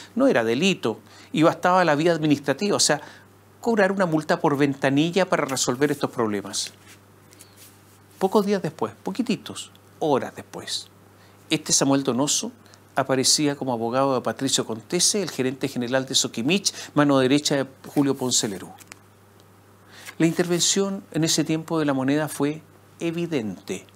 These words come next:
fue total. Y Michelle Bachelet llegó a tanto en su intervención que nombró a un nuevo director de Impuestos Internos y a un nuevo subdirector jurídico. Y desde ese momento,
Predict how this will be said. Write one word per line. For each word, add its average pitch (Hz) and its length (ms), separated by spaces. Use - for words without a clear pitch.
fue - 160
total. 139 460
Y 170 100
Michelle 165 320
Bachelet 156 500
llegó 151 260
a 139 120
tanto 175 600
en 139 80
su - 120
intervención 131 760
que 156 120
nombró 147 280
a 185 40
un 147 180
nuevo 202 380
director 151 600
de 156 60
Impuestos 151 440
Internos 202 520
y 175 40
a - 20
un 156 120
nuevo 175 200
subdirector 139 520
jurídico. 95 560
Y 175 80
desde 180 220
ese 226 180
momento, 170 560